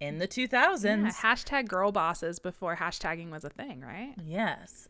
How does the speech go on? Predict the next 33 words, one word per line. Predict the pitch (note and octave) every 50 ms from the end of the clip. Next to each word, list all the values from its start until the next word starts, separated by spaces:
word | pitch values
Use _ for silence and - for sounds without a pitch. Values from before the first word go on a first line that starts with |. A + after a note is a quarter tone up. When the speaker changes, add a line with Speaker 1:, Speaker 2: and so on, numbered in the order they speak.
| - -
Speaker 1:
Um, | G3 F3 F3 E3 D#3+ D#3+ D#3 D#3+
so | - G3+ G3
this | A#3+ C4 -
is | F#4 D4+
a | D#4+ C#4 C4
unit | A3+ G#3 G#3 F3+ E3+ D#3 - - -
presented, | - F3 D#3 E3+ E3 E3+ D#3+ D3+ C#3 C3+ - - - - - - - - - - - _ -
uh, | - E3+ D3+ C#3+ C#3 C3+ B2+ -
in | - F3 D#3 D#3 D3 C#3+ B2+ - -
part | - - E3+ D#3 D#3 D#3 - - - - - - -
through | - D#3+ D#3
sponsorship | C#3+ - - F3+ G3+ F#3+ - D#3+ C#3+ - D#3+ -
with | - C#3+ -
Anna. | - D3 D3 C#3+ C#3 C3 C3+ B2+ A#2+ - - - - - - - - -
Um, | - E3 D3+ D3+ - -
Speaker 2:
Mm-hmm. | C3+ - E3+ D#3+ F#3 - F#3+ A3 - - - - - - -
Speaker 1:
Anna, | G3 F#3 E3+ D#3+ D3 C3 B2 B2 D#3+ - - -
what's | F4 F#4 - - -
Speaker 2:
For | - G4
Speaker 1:
the | D#4+ E4
Speaker 2:
ten | F4 D#4+ E4
Speaker 1:
deal? | E4+ -
Speaker 2:
cents | - F4 E4 D#4+ E4 E4 -
a | D#4 C#4
day, | A#3+ B3+ B3+ B3 A3 G3 G3 G3 F#3+
you | G#3 A3 A#3+ B3+ C4
too | A#3+ - - D4 D4
<laughs> | - B3+ D#4 D4 - C#4 - - -
can | - - C#4 - - - - E4+ - -
sponsor | - - - - - - A#3+ - - C#4 B3 - - C4 A#3 A3+
a | G#3
unit. | G#3 G#3 G#3+ G#3+ G#3 G3 F#3 F#3+ G3 A#3 A#3+ - - - - - A#3+ -
Um, | - C4 C4+ B3+ B3 A#3+ A3+ A3 A3 A3 A#3